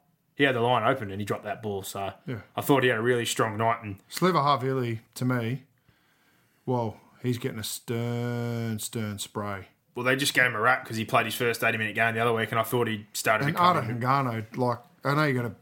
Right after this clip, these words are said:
Speaker 1: It's
Speaker 2: got put
Speaker 1: hard.
Speaker 2: on the wing,
Speaker 1: Yeah.
Speaker 2: but man, catch the ball, son.
Speaker 1: Yeah, it's pretty, pretty hard circumstance there. But Ricky, he showed his emotion as usual, drop punt in the chair. At,
Speaker 2: That was great.
Speaker 1: At the back end.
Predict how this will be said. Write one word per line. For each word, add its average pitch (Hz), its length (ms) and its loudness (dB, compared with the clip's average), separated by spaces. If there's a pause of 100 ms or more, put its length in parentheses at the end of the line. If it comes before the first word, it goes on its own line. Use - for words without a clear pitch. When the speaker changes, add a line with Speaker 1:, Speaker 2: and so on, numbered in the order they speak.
(140)
Speaker 1:
It's 135 140 2
Speaker 2:
got 139 60 0
put 151 80 6
Speaker 1:
hard. 131 120 6
Speaker 2:
on 135 80 0
the 117 60 -4
wing, 135 300 0
Speaker 1:
Yeah. 120 100 4
Speaker 2:
but 101 80 -2
man, 139 320 0 (840)
catch 160 240 0
the 120 60 -6
ball, 131 240 0
son. 95 260 -8 (140)
Speaker 1:
Yeah, 95 200 -8 (360)
it's 104 160 -10
pretty, 104 380 -4 (280)
pretty 117 180 -2
hard 104 220 -2
circumstance 101 600 -8
there. 101 120 -4
But 113 100 -6
Ricky, 139 480 2
he 117 160 -6
showed 127 260 2
his 110 100 -2
emotion 117 360 2
as 110 100 -4
usual, 127 300 2
drop 127 260 2
punt 123 180 0
in 113 60 -10
the 110 60 -6
chair. 135 360 2 (600)
At, - 60 0
Speaker 2:
That 220 60 4
was - 120 2
great. 160 320 2
Speaker 1:
At 117 100 -2
the 117 60 -8
back 131 240 2
end. 143 200 2